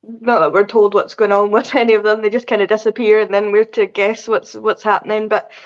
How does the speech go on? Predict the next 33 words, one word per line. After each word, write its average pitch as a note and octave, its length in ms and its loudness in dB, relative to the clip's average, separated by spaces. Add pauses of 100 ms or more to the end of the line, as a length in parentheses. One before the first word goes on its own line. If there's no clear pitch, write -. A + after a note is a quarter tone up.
(320)
you A#3 140 -2
know, A3+ 120 4
obviously, A3 460 0
Kirsty A3+ 300 -2
Howitt A3 360 2
said G3+ 200 0
hopefully G#3 480 2 (180)
cup - 220 -4
final G3+ 240 0
she'll G3+ 160 -2
be G3+ 80 4
back, G3 280 0
hopefully G3+ 340 -2
the F#3+ 80 0
rest G3 260 -2
will G3 60 -6
be F#3+ 100 -4
back - 320 -2
soon G#3 300 0
and F#3+ 220 -2 (760)
give A3 180 2
us G#3+ 140 0
some A3 120 -2
more G#3+ 160 2
options A#3+ 560 -2
there, A#3 180 4
because A#3 320 0
I G#3+ 60 0
feel G#3+ 200 2
like G3+ 160 0
having G#3+ 260 -2
those G#3 180 0
pl-, - 240 -6